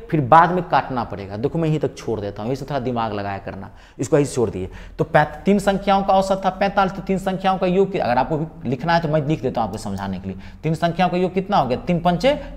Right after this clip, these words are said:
पन्द्रह, आ तीन चौका बारह, एक तेरह, एक सौ पैंतीस। आ गया ये, कंप्लीट हो गया। अब देखिए, अब आप याद करो रेशियो एंड प्रोपोर्शन की क्लास में क्या बोला था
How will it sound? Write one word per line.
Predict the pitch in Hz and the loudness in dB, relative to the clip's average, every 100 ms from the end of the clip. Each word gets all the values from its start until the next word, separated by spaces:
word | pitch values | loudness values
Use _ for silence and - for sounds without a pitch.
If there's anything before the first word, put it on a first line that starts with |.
| - | -2
पन्द्रह, | 143 143 117 104 90 - - - | 0 2 0 -2 -8 -16 -20 0
आ | 131 | 2
तीन | 127 160 165 | 2 2 2
चौका | 170 165 247 254 - | 2 4 4 4 -4
बारह, | 107 131 131 | 0 4 4
एक | 127 107 | 2 -4
तेरह, | - 92 92 | -6 -6 -6
एक | 95 92 | -6 -6
सौ | - 233 240 - - | -4 -6 -6 -14 -10
पैंतीस। | 98 - 185 180 - - - | -10 -8 -10 -12 -14 -18 2
आ | 165 | 6
गया | 202 214 | 8 8
ये, | 240 254 247 - - - | 6 6 0 -10 -8 2
कंप्लीट | 160 165 233 | 2 4 4
हो | 233 | 4
गया। | 247 254 - | 2 0 0
अब | 120 | 0
देखिए, | 107 - | 0 -4
अब | - 147 | 2 4
आप | 143 | 4
याद | 131 131 131 117 | 4 2 2 0
करो | 120 | -4
रेशियो | 113 113 117 | -2 -4 -4
एंड | 107 | -4
प्रोपोर्शन | 101 - 104 98 | -6 -6 -8 -8
की | 92 90 | -12 -10
क्लास | 95 92 - | -8 -10 -8
में | 107 | -8
क्या | - 127 | -4 -2
बोला | 104 101 | -2 -6
था | 92 - | -8 -14